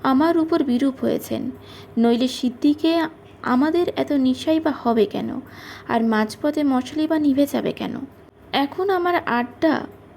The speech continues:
ভেঙে গেছে, দলের লোক সব বন্দি, কোথায় আর আমি যাব?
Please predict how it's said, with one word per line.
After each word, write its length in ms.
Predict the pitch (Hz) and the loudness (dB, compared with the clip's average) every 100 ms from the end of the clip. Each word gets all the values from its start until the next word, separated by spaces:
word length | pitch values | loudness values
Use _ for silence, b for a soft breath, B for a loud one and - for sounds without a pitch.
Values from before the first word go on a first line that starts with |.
| - 247 | -4 2
ভেঙে 300 | 262 240 214 | 4 4 2
গেছে, 380 | - - - - B B B - | -2 -6 -12 -12 B B B -2
দলের 300 | 240 240 254 | 2 4 2
লোক 340 | 240 240 269 - | 2 2 0 -2
সব 280 | - 254 | -2 0
বন্দি, 480 | 233 202 208 226 277 - B B B B - | 0 0 0 -2 -4 -8 B B B B 2
কোথায় 400 | 311 302 349 381 | 2 4 2 4
আর 60 | 359 | 4
আমি 200 | 262 226 | 2 2
যাব? 340 | - - | -2 -4